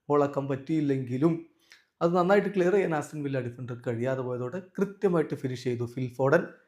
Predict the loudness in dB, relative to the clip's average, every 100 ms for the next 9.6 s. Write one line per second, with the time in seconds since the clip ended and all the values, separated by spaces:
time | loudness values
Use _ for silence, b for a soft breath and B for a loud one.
0 | b -6 -2 -2 -2 -2 -2 -6 -12 -14
1 | -14 -16 _ -18 -4 2 4 6 4 0
2 | -2 -4 -2 -2 0 -2 0 -2 -4 -4
3 | -4 -4 -4 -4 -4 -6 -6 -6 -4 -8
4 | -14 _ _ _ _ _ _ -8 -6 -6
5 | -8 -14 _ _ _ _ _ _ -6 -4
6 | -2 -4 -8 -10 -8 -8 -6 -4 -2 -2
7 | -2 -6 -10 -12 -10 -10 -8 -10 -12 -8
8 | -6 -4 -6 -4 -4 -2 -2 2 4 4
9 | 6 6 8 8 6